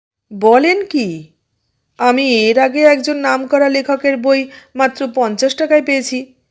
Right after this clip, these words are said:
এ বই যে কি হবে, তা তো বুঝতেই পারছি না।"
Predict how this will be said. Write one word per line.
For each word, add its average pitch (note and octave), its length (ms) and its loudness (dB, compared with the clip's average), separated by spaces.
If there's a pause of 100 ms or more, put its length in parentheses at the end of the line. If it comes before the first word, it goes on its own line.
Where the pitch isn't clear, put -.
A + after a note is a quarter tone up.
(240)
এ G3+ 220 2
বই B3 200 2
যে C4+ 160 -2
কি C4 220 -4
হবে, C#4 240 -2
তা C#4 140 2
তো C#4 140 -2
বুঝতেই A3+ 440 -4
পারছি D4 360 -2
না।" D#3 200 -8